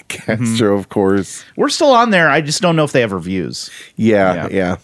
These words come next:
Speaker 1: yeah.
Speaker 2: And,
Speaker 1: It's
Speaker 2: uh, we were just looking for listeners everywhere.
Speaker 1: Yeah,
Speaker 2: But, you know.
Speaker 1: sharing. Sharing is caring.
Speaker 2: Yeah, but the
Speaker 1: For the two hundredth, we'd love for you to just share us on social media where you have hundreds of friends and say, "Hoo boy.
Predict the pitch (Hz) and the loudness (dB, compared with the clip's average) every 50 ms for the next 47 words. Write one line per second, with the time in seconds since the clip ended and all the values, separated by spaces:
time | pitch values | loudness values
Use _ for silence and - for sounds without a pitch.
0 | _ - 92 87 87 90 92 110 110 110 107 104 117 117 113 110 110 110 107 104 | _ -4 -4 -2 -2 -2 -2 -2 -2 -2 -2 -2 0 0 0 2 0 0 0 0
1 | 139 170 196 185 160 143 147 - 147 151 - 160 135 - 131 120 120 120 - - | 0 0 0 0 0 -2 -2 -2 -4 -2 -2 -4 -4 -4 -2 -2 -2 -2 -2 -2
2 | 117 110 95 101 98 95 92 87 85 78 67 - - - _ _ - - - - | -4 -4 -2 -2 -4 -4 -4 -2 -2 -2 -4 -6 -8 -14 _ _ -20 -20 -18 -18
3 | - - - 139 175 190 165 - - 101 92 92 104 135 165 185 196 180 143 120 | -8 -2 2 2 2 2 2 -2 -6 -6 -4 -2 0 2 2 4 4 4 4 2
4 | 104 92 87 82 80 - _ _ _ _ _ _ _ _ _ - - 151 165 196 | 2 0 -2 -6 -6 -8 _ _ _ _ _ _ _ _ _ -6 -2 0 2 2
5 | 202 196 170 - - 185 180 180 165 131 120 120 - _ - 104 110 98 82 76 | 2 0 -2 -2 0 0 0 2 0 -2 -2 -6 -10 _ -6 -2 -2 -2 -2 -2
6 | 80 - - - - - 123 110 - - 113 117 131 143 127 123 - - 160 139 | -6 -10 -16 -14 -6 -4 -4 -4 -4 -6 -4 0 0 0 0 0 2 2 2 4
7 | 135 143 143 135 127 113 98 107 110 98 107 110 107 101 123 113 104 104 98 98 | 2 2 0 0 -2 -2 0 0 0 2 2 2 0 0 0 0 2 2 2 2
8 | 98 98 98 92 - - _ - - - - - 117 117 117 117 120 107 - 117 | 0 0 -2 -2 -4 -10 _ -12 -8 -6 -2 0 0 2 2 2 0 0 0 0
9 | 104 104 101 101 98 - - _ - - _ _ _ _ _ _ - - 131 120 | 0 0 0 -2 -4 -6 -10 _ -20 -20 _ _ _ _ _ _ -4 -2 0 0
10 | - - 117 113 113 113 107 104 95 92 92 95 92 87 92 95 95 90 90 90 | 0 2 2 2 2 2 4 4 2 2 2 0 0 0 0 -2 -2 -2 -4 -8
11 | 92 - _ _ _ - - - 120 113 110 101 104 95 95 95 - - - 101 | -12 -16 _ _ _ -18 -10 -6 -4 -2 -2 -2 -2 -4 -4 -6 -6 -4 -2 -2
12 | 98 98 95 92 82 - 85 85 82 - 92 90 82 82 78 - _ _ _ _ | 0 0 -2 -4 -6 -6 -8 -8 -6 -4 -4 -4 -4 -4 -6 -10 _ _ _ _
13 | _ _ _ _ - - - 156 135 113 95 104 95 85 78 73 78 - | _ _ _ _ -8 -4 0 0 2 2 2 2 2 2 2 0 -4 -8